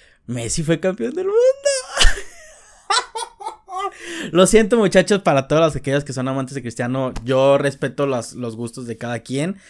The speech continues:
Posiblemente ustedes hubieran sentido lo mismo que yo sentí cuando, cuando vi que,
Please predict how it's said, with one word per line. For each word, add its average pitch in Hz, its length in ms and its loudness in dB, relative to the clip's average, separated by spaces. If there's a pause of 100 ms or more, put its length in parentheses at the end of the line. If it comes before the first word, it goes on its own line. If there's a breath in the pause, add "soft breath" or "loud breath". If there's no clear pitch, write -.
(420 loud breath)
Posiblemente 160 500 2
ustedes 151 460 0
hubieran 131 340 0
sentido 131 300 -2
lo 127 80 2
mismo 127 160 -2
que 123 100 -8
yo 117 80 -2
sentí 123 280 -8
cuando, 117 360 -6
cuando 110 300 -8
vi 107 140 -12
que, 110 500 -10